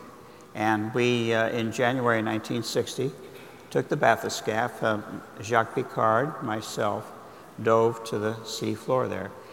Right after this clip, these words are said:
at depth of about seven miles. And that's the deepest place in the world ocean. And then fifty-two years later, James Cameron, you know who he is, the movie producer, he, uh, made a dive in a submersible he designed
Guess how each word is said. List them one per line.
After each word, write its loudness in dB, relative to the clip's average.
at -4
depth 4
of -2
about 2
seven -2
miles. -4
And -4
that's -2
the -4
deepest -2
place -6
in -12
the -6
world -4
ocean. 0
And 0
then 2
fifty-two 0
years 2
later, 4
James 0
Cameron, 6
you -2
know 0
who -6
he -4
is, -6
the -12
movie -2
producer, -4
he, 4
uh, 2
made 0
a 0
dive 2
in -4
a -10
submersible 0
he 2
designed -2